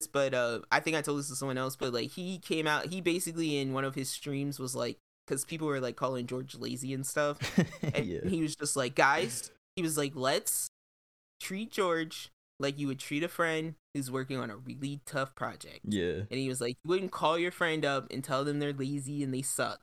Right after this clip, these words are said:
Speaker 1: He was like, "You would tell them to, uh, like, you want them to finish and that you hope they're okay and
Speaker 2: Yeah.
Speaker 1: stuff like that." And so I was like, "Yeah, you're right."
Speaker 2: Well,
Speaker 1: I was
Speaker 2: that's
Speaker 1: like,
Speaker 2: the
Speaker 1: "I've
Speaker 2: thing.
Speaker 1: never hated on George," but, but I'm like, "Yeah, that's the best way that people should approach this."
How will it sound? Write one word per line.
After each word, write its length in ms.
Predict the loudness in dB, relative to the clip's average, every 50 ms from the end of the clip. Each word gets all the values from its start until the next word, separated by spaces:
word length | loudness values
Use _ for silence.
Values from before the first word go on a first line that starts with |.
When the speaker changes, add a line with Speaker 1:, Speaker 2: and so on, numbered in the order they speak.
| _ -6
Speaker 1:
He 80 | -6
was 120 | -4 -2 -2
like, 160 | -2 -2 -2 -4
"You 140 | -6 -4 -2
would 220 | -2 -2 -2 -4 -8 _ _ -8
tell 240 | 0 2 4 4 4
them 320 | 2 0 0 0 -2 -6 -8 -8
to, 200 | -4 -2 -2 -2 -2 -4 -8
uh, 40 | -8 -8 -10 -12 -2 0
like, 240 | 2 2 2 0 -4
you 80 | -4
want 260 | 0 2 2 2 2 0
them 120 | 0 -2
to 80 | -2 -2
finish 460 | -2 0 0 2 2 0 -2 -2 -4
and 140 | -2 -2 0
that 80 | 0 0
you 200 | -2 -4 -6 -8 _ -2
hope 240 | 0 0 0 0
they're 200 | 0 0 2 2
okay 460 | 0 0 -2 -2 0 0 0 0 0 -2
and 120 | -2 -2
Speaker 2:
Yeah. 80 | 0 0 0 0
Speaker 1:
stuff 120 | 0 -2
like 180 | -4 -6 -6 -6
that." 240 | -6 -8 -8 -8 -12 _ -20 -20 -20 -20 _ _
And 140 | -4 -2 2
so 100 | 2 2
I 100 | 4 4
was 100 | 2 -2 -4
like, 120 | -6 -10 -12
"Yeah, 200 | -12 -12 -10 -10
you're 200 | -10 -10 -10 -10
right." 260 | -10 -12 -12 -14 -6 4 6
Speaker 2:
Well, 100 | 6 8
Speaker 1:
I 20 |
was 100 | 8 6
Speaker 2:
that's 80 | 4 6
Speaker 1:
like, 40 | 8
Speaker 2:
the 40 | 8
Speaker 1:
"I've 120 | 8 8
Speaker 2:
thing. 60 | 8 6
Speaker 1:
never 220 | 4 2 2 -2 -2 -6 _
hated 300 | 0 2 2 2 2 2
on 180 | 0 0 0 -2
George," 340 | -2 -2 -4 -4 -6 -4 -4
but, 160 | -4 -4 0 2
but 220 | 2 2 2 0 0 2
I'm 160 | 2 4 4
like, 180 | 4 0 0 2
"Yeah, 140 | 0 2 4
that's 380 | 4 2 2 2 0 -4 0 2
the 140 | 2 2
best 420 | 2 0 0 2 2 2 2 2 0
way 180 | 0 2 2
that 160 | 2 0 -2 -2
people 260 | -4 -4 -4 -4 -6
should 240 | -6 -6 -6 -6 -6
approach 420 | -8 -8 -8 -8 -6 -8 -10 -12 -14 _
this." 320 | -16 -14 -14 -14 -14 -16